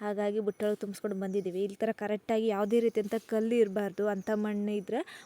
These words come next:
ಒಲೆ ಹಾಕ್ಲಿಕ್ಕೆ ಚೆನ್ನಾಗಾಗತ್ತೆ. ಇದು ನಾರ್ಮಲ್ ಆಗಿ ಇಲ್ಲಿ ಬಂದಾಗ ಟೀ ಮಾಡ್ಲಿಕ್ಕಷ್ಟೇ ಇಲ್ಲಿ ಚಿಕ್ಕದಾಗಿ ಒಲೆ ಮಾಡ್ಕೊತಾ ಇದ್ದೀವಿ. ಅಷ್ಟೇನು ಚಂದ ಮಾಡಿ ಹಾಕೋದಿಲ್ಲ. ನಾವು ಜ-, ಟೀ ಮಾಡ್ಲಿಕ್ಕೆ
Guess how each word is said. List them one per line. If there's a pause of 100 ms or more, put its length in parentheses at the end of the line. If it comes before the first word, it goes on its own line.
ಒಲೆ
ಹಾಕ್ಲಿಕ್ಕೆ
ಚೆನ್ನಾಗಾಗತ್ತೆ. (840)
ಇದು
ನಾರ್ಮಲ್
ಆಗಿ
ಇಲ್ಲಿ
ಬಂದಾಗ (160)
ಟೀ
ಮಾಡ್ಲಿಕ್ಕಷ್ಟೇ
ಇಲ್ಲಿ
ಚಿಕ್ಕದಾಗಿ
ಒಲೆ
ಮಾಡ್ಕೊತಾ
ಇದ್ದೀವಿ. (380)
ಅಷ್ಟೇನು
ಚಂದ
ಮಾಡಿ
ಹಾಕೋದಿಲ್ಲ. (120)
ನಾವು
ಜ-,
ಟೀ
ಮಾಡ್ಲಿಕ್ಕೆ